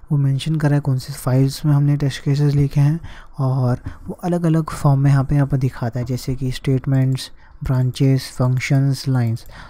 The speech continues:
तो यहाँ पर हमने हंड्रेड परसेंट टेस्ट कवरेज यहाँ पर लिखा है। ऑलराइट,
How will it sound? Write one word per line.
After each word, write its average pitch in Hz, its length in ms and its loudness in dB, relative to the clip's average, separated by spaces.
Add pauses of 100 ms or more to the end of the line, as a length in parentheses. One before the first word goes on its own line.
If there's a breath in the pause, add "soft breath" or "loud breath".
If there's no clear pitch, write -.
तो 160 80 4
यहाँ 147 260 6
पर 208 120 2
हमने 175 240 4
हंड्रेड 139 440 4
परसेंट 139 420 2
टेस्ट 127 240 -2
कवरेज 123 320 2
यहाँ 117 120 0
पर 127 140 -4
लिखा 117 260 -6
है। - 80 -20 (600 loud breath)
ऑलराइट, 123 300 0